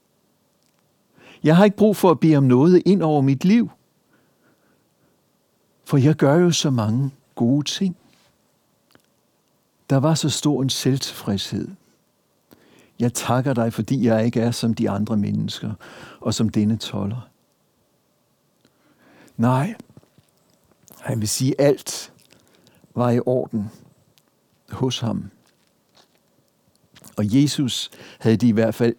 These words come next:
ikke brug for. Fordi han kom, og han afslørede deres hykleri. Et hykleri, de ikke ville ud af. Og det var derfor, de ikke kunne lide Jesus.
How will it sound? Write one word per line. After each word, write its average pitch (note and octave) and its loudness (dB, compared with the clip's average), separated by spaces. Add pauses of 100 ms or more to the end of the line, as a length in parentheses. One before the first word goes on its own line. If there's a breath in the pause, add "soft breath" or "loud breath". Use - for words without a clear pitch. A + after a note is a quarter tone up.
(120)
ikke D3 2
brug G#2+ -4
for. G2+ -6 (960 loud breath)
Fordi C3+ 2
han D3+ 4
kom, F#3 2
og C#3 0
han D#3 2
afslørede D3+ 4
deres B2 0
hykleri. B2+ 0 (1300 soft breath)
Et B2 2
hykleri, C#3+ 2
de C#3+ 2
ikke D#3 0
ville D#3+ 0
ud F#3+ 2
af. A#2+ -2 (1200 soft breath)
Og B2+ -4
det C#3+ 4
var C3 4
derfor, C3+ 2
de A#2 0
ikke B2 -4
kunne - -4
lide G#2 0
Jesus. - -10